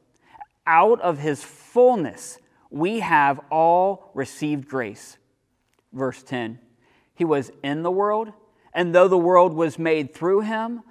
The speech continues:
the world did not recognize him. He came to that which was his own, but his own did not receive him.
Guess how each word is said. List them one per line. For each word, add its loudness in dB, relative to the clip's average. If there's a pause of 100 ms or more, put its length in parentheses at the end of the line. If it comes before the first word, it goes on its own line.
(160)
the 0
world 2
did -2
not -2
recognize -2
him. -6 (400)
He -8
came -8
to -4
that 0
which -6 (200)
was 0
his -2
own, -2 (260)
but 0
his -4
own 0
did -4
not 0
receive -6
him. -6